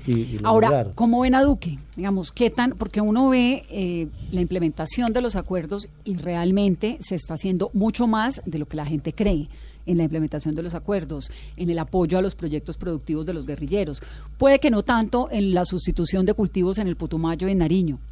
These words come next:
Speaker 2: pero en los proyectos productivos sí. En el gobierno, cuando termina el gobierno Santos, solamente habían desembolsado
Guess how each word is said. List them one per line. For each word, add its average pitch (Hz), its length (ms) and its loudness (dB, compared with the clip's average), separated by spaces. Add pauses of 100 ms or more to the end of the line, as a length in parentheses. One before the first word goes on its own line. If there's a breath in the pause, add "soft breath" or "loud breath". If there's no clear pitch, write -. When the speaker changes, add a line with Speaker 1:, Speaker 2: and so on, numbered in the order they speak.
(120)
Speaker 2:
pero 214 440 6 (520)
en 170 80 -8
los 160 140 -10
proyectos 208 480 -4
productivos 151 460 -6
sí. 175 180 -2
En 151 80 0
el 151 80 -2
gobierno, 160 260 -4
cuando 170 240 -2
termina 165 320 0
el 185 60 0
gobierno 160 240 2
Santos, 180 320 -2
solamente 180 400 -2
habían 175 160 -4
desembolsado 156 720 -4